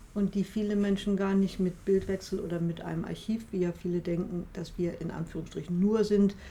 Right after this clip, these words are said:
äh, in Verbindung gebracht werden. Und jetzt kommen wir ganz geschickt wieder zur Schwarmsichtung zurück. Bei Bildwechsel gibt es zwei große Archive und Sammlungen, die die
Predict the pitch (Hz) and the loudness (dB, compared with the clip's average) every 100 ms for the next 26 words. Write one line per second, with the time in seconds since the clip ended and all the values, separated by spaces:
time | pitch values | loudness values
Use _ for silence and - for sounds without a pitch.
0 | - - - - 196 - 175 185 175 175 | -16 -16 -8 0 0 0 -2 0 2 2
1 | 170 - - 127 - - 110 98 - - | 2 -2 -8 -10 -10 -12 -10 -10 -12 -16
2 | - - 180 - 233 214 202 226 220 208 | -8 -4 -2 4 6 6 4 4 2 -2
3 | 262 - 226 202 - 175 208 247 277 202 | -4 -2 0 0 0 -2 0 2 2 0
4 | - 180 165 185 233 - - - - - | 0 -2 -2 -2 -2 -2 -12 -16 -16 -8
5 | - 175 170 247 254 247 233 208 214 190 | 0 2 4 2 0 -2 -2 -2 -2 -4
6 | - - 185 190 190 - - - 190 196 | -4 -2 0 2 0 -4 -14 2 4 4
7 | 208 190 175 170 165 - - - - - | 2 0 0 -2 -6 -12 -16 -18 -20 -6
8 | 180 170 214 220 226 - 170 190 180 226 | -6 0 2 4 4 4 2 4 6 6
9 | 262 277 269 208 180 175 | 6 4 4 4 2 0